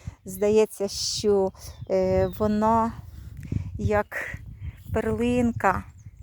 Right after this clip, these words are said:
тримається на стеблі. Е, квітка зовсім не важка,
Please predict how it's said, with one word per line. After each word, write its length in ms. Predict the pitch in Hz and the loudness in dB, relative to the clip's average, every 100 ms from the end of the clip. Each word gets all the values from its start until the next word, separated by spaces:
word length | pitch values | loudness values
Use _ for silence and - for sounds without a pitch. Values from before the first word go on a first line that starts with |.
| - | -6
тримається 680 | 214 214 208 196 196 - 196 | -4 0 0 0 -2 -2 -4
на 140 | 202 | -2
стеблі. 800 | - - 214 196 190 190 175 196 - _ - _ - | -4 -6 -6 -4 -6 -6 -6 -8 -14 _ -20 _ -2
Е, 280 | 190 190 190 | 0 2 -2
квітка 640 | - 214 285 - - 190 | -6 -4 -4 -4 0 0
зовсім 880 | 190 226 240 190 - - 190 190 180 180 - | 0 -2 -2 -2 -6 -8 -4 -4 -6 -12 -16
не 580 | 226 202 202 196 190 180 - | -6 -2 0 2 2 -2 -4
важка, 840 | 180 196 - - - 175 175 | -6 -6 -6 -10 -4 -2 -2